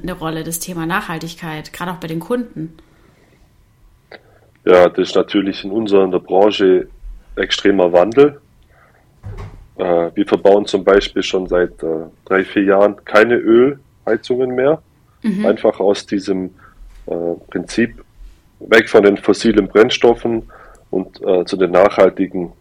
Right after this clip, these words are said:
Speaker 2: Brennstoffen wechseln, wie Sonnenenergie
Speaker 1: Mhm.
Speaker 2: oder halt, äh, die Luftenergie oder die Erdwärme, also Wärmepumpen. Äh, das ist auch sehr wichtig. Es ist der richtige Schritt in die Richtung. Nur man das Ganze betrachtet, ist halt relativ noch schwierig, da eine Richtung zu erkennen,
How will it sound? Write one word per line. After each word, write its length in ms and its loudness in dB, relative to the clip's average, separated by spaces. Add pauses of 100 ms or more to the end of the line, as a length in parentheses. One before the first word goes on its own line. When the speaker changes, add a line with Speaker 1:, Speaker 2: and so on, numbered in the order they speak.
(180)
Speaker 2:
Brennstoffen 540 -4
wechseln, 400 -2 (220)
wie 100 -6
Sonnenenergie 760 2
Speaker 1:
Mhm. 60 -2
Speaker 2:
oder 220 0
halt, 280 4 (420)
äh, 120 -4
die 100 -4
Luftenergie 640 0
oder 140 0
die 180 -4
Erdwärme, 580 2
also 220 -2
Wärmepumpen. 760 0 (800)
Äh, 120 -2
das 140 -4
ist 60 0
auch 100 8
sehr 280 4
wichtig. 500 -6 (260)
Es 160 -12
ist 180 -8
der 120 -2
richtige 420 -2
Schritt 280 -2
in 100 -2
die 100 -2
Richtung. 480 -2 (460)
Nur 160 -2
man 320 0 (100)
das 200 -8
Ganze 320 2
betrachtet, 460 -2
ist 180 -4
halt 160 0
relativ 580 0
noch 140 -4
schwierig, 520 -6
da 140 6
eine 200 2
Richtung 320 -6
zu 140 0
erkennen, 440 2